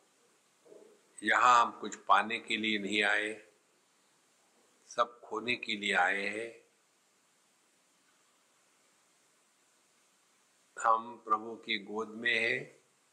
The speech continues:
और हमारे हृदय में हमारे भगवान और गुरु महाराज विराजमान हैं।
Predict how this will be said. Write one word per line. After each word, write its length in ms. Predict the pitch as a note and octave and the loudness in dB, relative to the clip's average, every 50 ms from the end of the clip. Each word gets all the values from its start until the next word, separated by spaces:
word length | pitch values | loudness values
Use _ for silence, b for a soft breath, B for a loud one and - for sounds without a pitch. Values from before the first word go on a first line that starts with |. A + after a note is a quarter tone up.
| _ _ _ _ _ _ _ _ _ _ _ _ _ - | _ _ _ _ _ _ _ _ _ _ _ _ _ -2
और 280 | G#2+ G#2 G2 G2 - - | -2 -2 -2 -2 0 0
हमारे 840 | G2+ G#2+ A2+ A#2+ B2 B2+ A#2 A2+ A#2 A#2 A#2 A#2 A#2+ B2 - - - - - | 2 6 6 6 6 6 4 2 0 2 2 0 0 -2 -4 -8 -12 -14 -10
हृदय 360 | G#2 G2+ G2 F#2+ G2+ G2 F#2+ F#2 | -6 -4 -2 0 2 2 2 0
में 460 | F#2+ G#2 A#2 B2 C#3 - - - - _ _ _ _ _ _ _ _ _ _ _ _ - - | 0 0 0 0 0 -2 -4 -8 -18 _ _ _ _ _ _ _ _ _ _ _ _ -8 -6
हमारे 460 | G#2 G#2 G#2 G#2 G2+ G#2 G2+ G2+ G2 | -2 2 4 4 4 4 2 -2 -4
भगवान 840 | G2 G2+ F#2+ F#2 G2+ G#2 A2 A2+ A#2+ B2+ C3 C#3 C3+ - - - - - | -4 -8 -10 -6 -2 4 6 6 6 6 4 0 -6 -12 -14 -10 -4 -2
और 180 | G2 F#2+ F#2 - | -2 -2 -4 -6
गुरु 220 | G#2 G#2+ A2 G#2+ | -12 -12 -6 -2
महाराज 560 | G#2 G#2 G#2 G#2 G2+ G2+ G#2 G2+ F#2+ F2 F2+ | 0 0 2 0 0 0 0 0 -2 -4 -10
विराजमान 680 | G2 G2 G2+ G2+ G#2 G#2+ G2+ G#2 G#2 G#2+ A2 A#2 A2+ A2+ | -10 -4 0 0 0 0 0 -2 0 2 4 4 2 0
हैं। 360 | A2+ A2+ A#2 C3 C3+ - - | -4 -8 -10 -10 -12 -18 -20